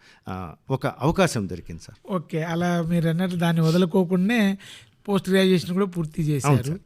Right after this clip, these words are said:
Speaker 1: అవును సార్.
Speaker 2: తర్వాత మీరు ఆకాశవాణిలోకి వచ్చి ఇక్కడ వర్క్ చేశారు ఒక
Speaker 1: అవును
Speaker 2: ఎయిట్
Speaker 1: సార్.
Speaker 2: ఇయర్స్
Speaker 1: అవును సార్.
Speaker 2: అనౌన్సర్గా. మరి దానికన్నా ముందు ఏమైనా చేశారా?
Speaker 1: ఈ మనము, నేను డిగ్రీలో బీఏ ఇంగ్లీష్ లిటరేచర్ చదవడం జరిగింది సార్.
Speaker 2: ఓకే.
Speaker 1: ఆ, అంటే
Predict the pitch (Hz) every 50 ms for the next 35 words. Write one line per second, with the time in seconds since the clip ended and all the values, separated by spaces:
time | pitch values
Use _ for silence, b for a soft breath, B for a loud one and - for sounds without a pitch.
0 | _ - 117 110 101 87 - - - _ - 208 214 220 220 220 226 196 247 240
1 | 226 226 220 208 208 196 180 175 180 - - - 180 196 185 - 247 220 - 208
2 | 220 220 220 220 220 208 185 208 208 196 180 180 - - - - 226 180 175 175
3 | 160 - - 202 - 202 185 175 165 165 - - 220 185 - - 160 135 131 127
4 | 131 147 147 147 139 160 151 147 160 156 127 - - 135 127 - - - 120 120
5 | 104 - - - - - - _ - 175 170 175 175 170 151 165 151 135 135 160
6 | - 233 196 196 190 180 196 202 214 226 190 240 233 233 233 220 208 214 214 220
7 | 220 214 202 190 180 180 190 - - 214 196 196 190 196 196 196 202 175 - 165
8 | 147 127 - 143 120 117 - - - 202 214 202 190 165 160 - _ _ - 185
9 | 170 165 170 165 156 151 147 139 - _ - 165 151 143 147 147 147 143 139 135
10 | 110 120 139 139 175 202 196 190 196 190 180 170 151 127 113 110 107 131 151 170
11 | 180 180 175 151 143 156 165 170 151 - 127 120 - - 151 139 - 139 123 110
12 | - 113 107 110 113 113 110 101 87 92 87 87 90 85 - 139 190 - - _
13 | _ _ - 165 147 131 - - 147 139 131 127 127 123 - - - 139 139 180